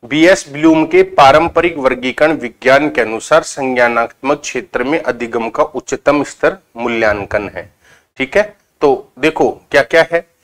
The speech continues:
बीएस Bloom के पारंपरिक वर्गीकरण विज्ञान के अनुसार संज्ञानात्मक क्षेत्र में अधिगम का उच्चतर स्तर मूल्यांकन है, और इसमें देखो नंबर एक ज्ञान, बोध, अनुप्रयोग,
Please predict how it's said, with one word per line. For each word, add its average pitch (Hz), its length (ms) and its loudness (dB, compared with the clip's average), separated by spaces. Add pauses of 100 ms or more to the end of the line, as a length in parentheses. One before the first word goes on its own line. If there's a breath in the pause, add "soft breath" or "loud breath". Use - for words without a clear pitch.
(200)
बीएस 151 460 0
Bloom 147 300 -2
के 175 160 0
पारंपरिक 151 640 2
वर्गीकरण 127 560 -2
विज्ञान 131 520 0
के 127 120 -2
अनुसार 117 360 -2
संज्ञानात्मक 120 840 -2
क्षेत्र 123 380 -8
में 143 140 -2
अधिगम 113 360 -6
का 113 120 -2
उच्चतर 135 640 -4
स्तर 98 360 -4 (640)
मूल्यांकन 139 760 2
है, 175 180 -10 (180)
और 135 260 0
इसमें 160 300 -2
देखो 151 380 -6 (140)
नंबर 131 300 2
एक 117 280 -4
ज्ञान, 165 460 2 (440)
बोध, 147 680 2 (420)
अनुप्रयोग, 151 840 0